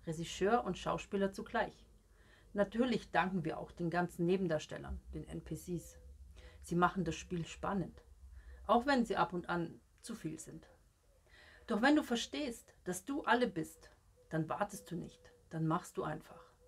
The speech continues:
was du für richtig hältst, ohne daran zu denken, was würde der andere machen oder denken, was würde der andere sagen und so weiter.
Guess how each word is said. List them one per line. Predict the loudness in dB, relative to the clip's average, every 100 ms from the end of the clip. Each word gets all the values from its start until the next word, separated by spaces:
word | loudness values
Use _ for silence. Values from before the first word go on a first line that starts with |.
| -12
was | -12 -12 -6
du | -4 -4 -6
für | -8 -4
richtig | -4 -4 -8 -6
hältst, | -10 -12 -20 -20 -20 -20 -2
ohne | 4 6 8
daran | 6 6 2
zu | -2
denken, | 0 2 4 2 2 -2 _ -16
was | -10 -8 2
würde | 2 4
der | 2 2
andere | 2 2 2
machen | 4 4 2 -6
oder | 0 4 6 4 2 -14 -20 -20 0
denken, | 4 6 6 4 4 -4 _ -20 -20 -20 -20 -20 -18
was | -8 -2
würde | 0 4
der | 6
andere | 6 4 0
sagen | 6 8 8 4 0 -6 -12
und | -10 -10
so | -8
weiter. | -8 -8 -12